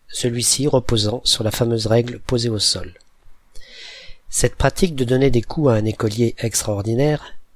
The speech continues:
existait depuis bien longtemps. Et au quatorzième siècle, si un tel instrument s'appelait une férule, c'était parce qu'il était principalement fabriqué avec la tige d'une plante de même nom.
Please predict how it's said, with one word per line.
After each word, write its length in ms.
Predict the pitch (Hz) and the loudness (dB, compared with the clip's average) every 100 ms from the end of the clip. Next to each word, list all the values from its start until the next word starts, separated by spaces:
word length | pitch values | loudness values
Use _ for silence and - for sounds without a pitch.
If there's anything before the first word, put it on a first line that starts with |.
| - | -2
existait 500 | 139 123 135 - 156 | 0 0 -2 2 2
depuis 280 | 117 110 113 | 2 -4 -4
bien 200 | 113 120 | 2 0
longtemps. 360 | 110 - 95 87 - _ _ - - - - - _ _ - | 0 -6 -8 -10 -18 _ _ -10 -10 -6 -8 -10 _ _ -8
Et 140 | - 120 | -2 0
au 120 | 110 | 0
quatorzième 540 | 104 120 110 104 107 | -2 -2 -2 -2 -2
siècle, 360 | - - 170 - | 0 2 2 0
si 240 | - - 120 | -6 -2 -2
un 80 | 107 | 0
tel 200 | 127 113 | 2 2
instrument 440 | 107 - 120 113 | 0 0 0 0
s'appelait 440 | - 107 110 107 - - | -2 -4 -2 -4 -4 -10
une 100 | 92 | -6
férule, 580 | - 113 107 156 170 - - - - - - | -2 0 2 2 2 -2 -12 -16 -16 -18 -6
c'était 440 | - 123 - 160 156 - | 0 0 6 4 4 0
parce 220 | 120 - | 0 0
qu'il 180 | - 123 | -2 -4
était 220 | 120 135 | 0 -2
principalement 800 | - 143 - - 131 117 101 98 - - | 0 0 0 0 -2 -2 -4 -6 -8 -8
fabriqué 840 | - - 123 123 - 120 147 - - | -2 0 0 -2 -2 0 0 -6 -8
avec 280 | 127 123 - | 0 0 2
la 100 | 117 | -2
tige 300 | - 165 131 | -2 -4 -4
d'une 160 | 117 110 | -4 -4
plante 400 | - 117 131 110 | -2 0 -2 -4
de 120 | 101 | -4
même 260 | 107 107 | -2 -2
nom. 240 | 101 101 | -4 -6